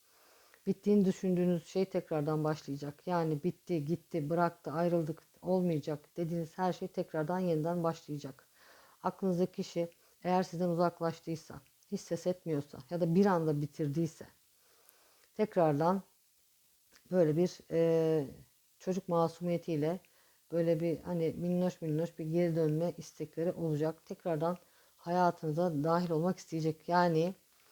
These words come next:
e, hani hızlı giden atın bilmem <laughs> neyi seyrek düşer derler ya, o misal nasıl gittiyse o şekilde gelecek arkadaşlar. Şimdi hayatın kişiye dair baktığımız zaman derviş, yol ve ağaç geldi.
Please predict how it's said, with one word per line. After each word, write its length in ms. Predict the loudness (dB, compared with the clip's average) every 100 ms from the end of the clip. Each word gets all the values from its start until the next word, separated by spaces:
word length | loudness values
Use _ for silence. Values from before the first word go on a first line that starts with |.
| _ -20 _ _ _ _ _ -6
e, 340 | 0 4 4 2
hani 200 | 2 2
hızlı 240 | 4 2 2
giden 300 | 4 4 4
atın 480 | 0 -4 -2 -2 -2 _ _
bilmem 400 | -4 0 2 2 2
<laughs> 40 |
neyi 380 | 6 6 6 2 -4 _ _ -20 -20 _
seyrek 380 | 2 4 4
düşer 280 | 0 -2 0
derler 360 | 2 2 4 4
ya, 220 | 2 0 -6 -4
o 120 | -2
misal 320 | 0 -2 -4 -6 -4
nasıl 220 | -4 -2
gittiyse 600 | -6 -4 -4 -4 -6 -6 -8
o 80 | -12
şekilde 440 | -10 -8 -4 -4 -4 _
gelecek 340 | -4 -2 -4
arkadaşlar. 640 | -6 -8 -8 -8 -10 -20 -20 _ _ _ _ _ -20 _ _ _ _ _
Şimdi 480 | 0 4 4 4 -2 _ _
hayatın 420 | -4 0 0 -2 -12
kişiye 300 | -6 -4 0
dair 280 | 0 0
baktığımız 600 | -2 -6 -6 -4 -2 -2
zaman 340 | 0 0 0 -4 -10 _
derviş, 580 | -8 -4 -2 -4 -6 -6
yol 220 | -4 0
ve 100 | -2
ağaç 360 | -2 -4 -4 -10
geldi. 300 | -16 -16